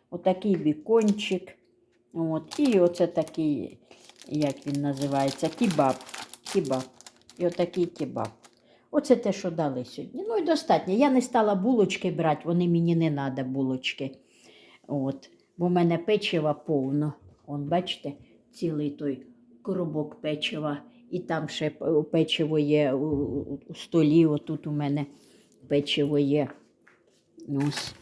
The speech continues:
З Італії я привозю таке. Я люблю його, таке печиво. От, воно дуже хороше.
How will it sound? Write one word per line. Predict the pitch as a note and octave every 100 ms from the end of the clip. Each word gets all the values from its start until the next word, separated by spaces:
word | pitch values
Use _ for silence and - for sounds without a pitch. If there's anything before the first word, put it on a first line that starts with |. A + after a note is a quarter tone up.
| - - - - - -
З | E3
Італії | D#3+ D3+ D3+ D3 D3
я | D3
привозю | D3 D#3 D#3 D3 D3+ D3 D3
таке. | - D3 D#3 C#3 C#3
Я | C3 C#3+
люблю | C#3+ C#3 D3+ G3+
його, | E3 C#3+ C#3+
таке | - C#3 C#3
печиво. | C3 C3+ C3+ - C3+ C#3+ C#3+ _ _ _ _
От, | C#3+ C#3+ -
воно | C#3 C#3+ C3+
дуже | E3 D3 C#3
хороше. | - C#3 C#3 C3+ - -